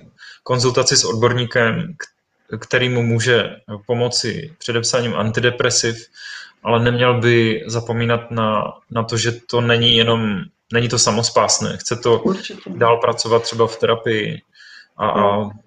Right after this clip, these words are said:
Speaker 1: jako s podporou rodiny a tak dál. Čili
Speaker 2: Určitě. A já teďka jenom, ještě jenom, abych to dopřesnila, já jako mluvím
Speaker 1: Hmm.
Speaker 2: sama za sebe,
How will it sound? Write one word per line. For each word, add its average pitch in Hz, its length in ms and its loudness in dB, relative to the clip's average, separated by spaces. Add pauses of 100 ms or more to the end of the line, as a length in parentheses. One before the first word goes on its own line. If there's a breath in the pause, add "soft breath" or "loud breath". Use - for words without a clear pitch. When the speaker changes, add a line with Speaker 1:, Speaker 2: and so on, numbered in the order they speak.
Speaker 1:
jako 104 240 -6
s - 60 -10
podporou 117 480 -2
rodiny 113 360 0
a 104 60 -4
tak 107 180 -2
dál. 101 380 2
Čili 107 420 0
Speaker 2:
Určitě. 196 420 -6
A - 160 -4
já 208 160 4
teďka 214 280 0
jenom, 233 240 6
ještě 226 220 0
jenom, 220 160 4
abych 208 200 4
to 240 100 -2
dopřesnila, 202 580 0
já 175 80 6
jako 180 160 2
mluvím 214 260 6
Speaker 1:
Hmm. 233 80 4
Speaker 2:
sama 214 280 4
za 214 140 -2
sebe, 202 440 -4